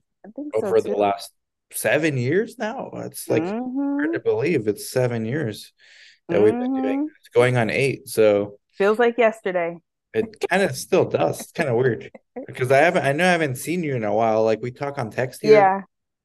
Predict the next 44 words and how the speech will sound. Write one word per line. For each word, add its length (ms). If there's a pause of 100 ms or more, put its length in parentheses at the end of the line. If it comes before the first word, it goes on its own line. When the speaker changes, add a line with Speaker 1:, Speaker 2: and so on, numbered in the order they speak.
(220)
Speaker 2:
but, 100
like, 160
to 100
see 300
you 80
Speaker 1:
Yeah. 160 (280)
Speaker 2:
on 160
Zoom, 600 (720)
I 100
just 180
feel 220
Speaker 1:
Mm-hmm. 80
Speaker 2:
like 200 (680)
it 100
hasn't 300
been 160
that 200
long. 280 (140)
<laughs> 120
Speaker 1:
Yeah, 220
I 100
know. 500
I 120
know. 240
It's 100
like 140
old 240
time, 220
but 100
there's, 180
like, 220 (240)
what 280
old 260
times? 520
<laughs> 100 (200)
Speaker 2:
<laughs> 1700
Well, 500 (340)
I'm 140
gonna 160
have 160
the 100
link 380
to 120
the 340